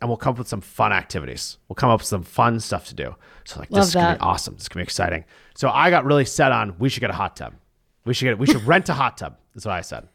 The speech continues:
Speaker 1: "Let's, let's get out." You know what? That's what you want in the winter.
Speaker 2: I
Speaker 1: You wanna
Speaker 2: didn't
Speaker 1: get a
Speaker 2: even
Speaker 1: hot
Speaker 2: know
Speaker 1: tub.
Speaker 2: one could do that. Rent
Speaker 1: Well,
Speaker 2: a hot
Speaker 1: I
Speaker 2: tub.
Speaker 1: heard that you could do it, and I started looking into it.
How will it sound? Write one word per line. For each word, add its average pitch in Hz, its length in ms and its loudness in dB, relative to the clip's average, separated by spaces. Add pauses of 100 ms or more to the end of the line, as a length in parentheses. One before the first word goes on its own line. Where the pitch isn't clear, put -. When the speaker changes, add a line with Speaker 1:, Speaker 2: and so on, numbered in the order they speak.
(600)
Speaker 1:
"Let's, 135 260 -6 (100)
let's 175 160 4
get 202 140 6
out." 202 100 2
You 202 60 0
know 240 80 6
what? 240 120 6
That's 240 200 4
what 226 60 0
you 196 60 4
want 170 140 6
in - 20 2
the 131 80 0
winter. 120 160 4
Speaker 2:
I 226 40 8
Speaker 1:
You 240 80 4
wanna 320 120 8
Speaker 2:
didn't - 0 -
Speaker 1:
get 330 40 8
a 349 100 8
Speaker 2:
even 277 120 6
Speaker 1:
hot 285 60 8
Speaker 2:
know 294 60 6
Speaker 1:
tub. 254 60 2
Speaker 2:
one 269 240 4
could 269 200 0
do 330 180 4
that. 196 360 6 (120)
Rent 196 200 4
Speaker 1:
Well, 196 180 8
Speaker 2:
a 175 40 8
hot 294 100 6
Speaker 1:
I 240 140 6
Speaker 2:
tub. 185 100 4
Speaker 1:
heard 226 180 4
that 226 80 2
you 185 80 -2
could 165 120 -2
do 131 180 2
it, 151 180 0 (140)
and 135 100 -4
I 139 40 0
started 160 260 -2
looking 143 300 -2
into 117 260 -4
it. 104 220 -2